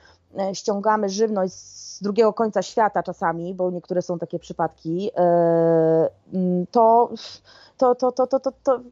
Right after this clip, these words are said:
nie dbamy o ekologię, bo sam przewóz jest, e, bardzo drogi, więc uważam, że wiadomo, że nie wszystko się da, e, wyhodować w Polsce, to też jest logiczne, ale to, co możemy, uważam, że powinniśmy i będziemy o to walczyć,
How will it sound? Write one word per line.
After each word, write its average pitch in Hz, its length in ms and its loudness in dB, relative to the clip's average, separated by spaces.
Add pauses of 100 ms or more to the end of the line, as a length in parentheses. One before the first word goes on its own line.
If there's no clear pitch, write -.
(460)
nie 233 220 -2
dbamy 294 320 2
o 311 80 4
ekologię, 190 640 0
bo 214 140 -10
sam 294 200 -2
przewóz 254 420 -4
jest, 180 380 -2
e, 175 260 2
bardzo 160 300 -2
drogi, 151 340 -6
więc 202 260 -8
uważam, 220 320 -2
że 220 280 -2
wiadomo, 262 240 2
że 240 100 -2
nie 254 100 -2
wszystko - 380 -4
się 156 140 -6
da, 165 340 0
e, 170 180 2
wyhodować 165 500 -2
w - 40 -20
Polsce, 139 340 -2
to 233 100 -2
też 220 140 -2
jest 202 160 -8
logiczne, 156 520 -4 (540)
ale 220 240 4
to, 262 160 0
co 254 140 -4
możemy, 202 560 -2
uważam, 185 340 -6
że 175 80 -8
powinniśmy 196 840 -4 (500)
i 196 80 -2
będziemy 190 300 2
o 175 60 2
to 175 120 2
walczyć, 180 580 -2